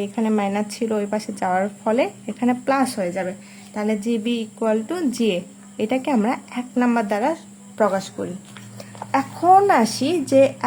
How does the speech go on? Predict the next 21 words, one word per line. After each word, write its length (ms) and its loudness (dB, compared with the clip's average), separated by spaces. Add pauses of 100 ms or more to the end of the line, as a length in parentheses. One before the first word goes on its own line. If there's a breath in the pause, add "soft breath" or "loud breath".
এখন 360 0 (180)
আমরা 240 4 (160)
এখানে 260 2
কি 180 -2
করেছিলাম? 520 2 (460 loud breath)
তাপমাত্রা 560 2 (180)
এবং 160 0 (140)
চাপটা 360 -2 (440)
স্থির 300 -2
ছিল 220 4 (220)
আর 160 4
ওইটা 220 4 (200)
সাম্যাবস্থায় 720 4
ছিল। 160 -4 (580 loud breath)
এখন 180 0 (100)
যদি 200 4 (200)
সিস্টেমটিকে 760 4 (220)
আমরা 180 4 (180)
তাপমাত্রা 600 2 (300)
টি 120 4 (200)
হতে 220 4